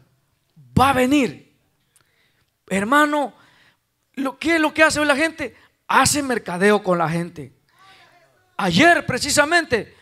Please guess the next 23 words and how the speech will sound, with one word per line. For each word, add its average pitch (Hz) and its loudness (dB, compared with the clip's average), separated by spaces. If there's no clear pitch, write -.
miraba 277 4
un 370 2
video, 330 6
hermano, 202 -2
un 359 0
video 330 2
que 262 -2
decía, 277 2
"Dios 208 -4
mío", 285 2
y 202 -8
no 277 -2
crea 339 2
que 247 0
este 262 0
mensaje 262 -2
surgió 247 -4
de 262 0
la 247 -4
noche 277 -4
a 247 -2
la 233 -2
mañana, 254 -2